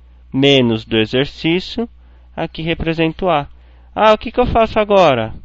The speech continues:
Quanto que é trinta menos doze? Muito bem.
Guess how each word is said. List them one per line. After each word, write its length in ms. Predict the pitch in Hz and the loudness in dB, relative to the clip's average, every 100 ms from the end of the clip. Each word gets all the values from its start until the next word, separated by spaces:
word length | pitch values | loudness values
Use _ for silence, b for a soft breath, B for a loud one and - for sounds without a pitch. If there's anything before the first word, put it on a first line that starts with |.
| - b b | -20 b b
Quanto 260 | - 202 - | 0 0 0
que 80 | 165 | -4
é 40 | |
trinta 360 | - 220 208 185 | 0 0 0 0
menos 280 | 180 175 170 | 0 0 -2
doze? 500 | 170 151 104 101 98 - - - - - - - - - - - B B B B B | 0 2 0 -6 -12 -14 -20 -20 -20 -20 -20 -20 -20 -20 -20 -20 B B B B B
Muito 320 | 120 117 - 202 | -8 -6 -4 0
bem. 260 | 214 151 | 2 0